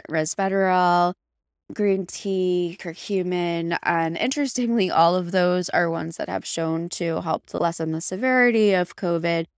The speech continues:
and, or to help with viral infections. So it's just always interesting. Like, I think it's, we know so little still about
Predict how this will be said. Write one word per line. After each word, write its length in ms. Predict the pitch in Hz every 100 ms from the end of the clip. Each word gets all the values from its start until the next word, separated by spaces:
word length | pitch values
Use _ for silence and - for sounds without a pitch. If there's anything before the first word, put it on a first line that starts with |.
| _ _ -
and, 360 | 156 156 156 156
or 180 | 170 156
to 100 | 165
help 400 | 160 147 147 -
with 360 | 165 175 175 - -
viral 440 | 160 160 160 160
infections. 1000 | 160 - - - 185 196 208 220 220 - -
So 540 | - - 170 156 156 - _ _ -
it's 160 | 262 349
just 180 | 349
always 240 | 247 202 180
interesting. 640 | 175 185 185 175 165 143
Like, 180 | 165 160
I 100 | 170
think 220 | 185 160
it's, 480 | 151 - - - - _ _ _ _ - -
we 260 | 175 170
know 240 | 170 165 160
so 280 | - 156 151
little 440 | 151 147 143 151 _ -
still 440 | - 151 147 151
about 500 | 165 147 143 - -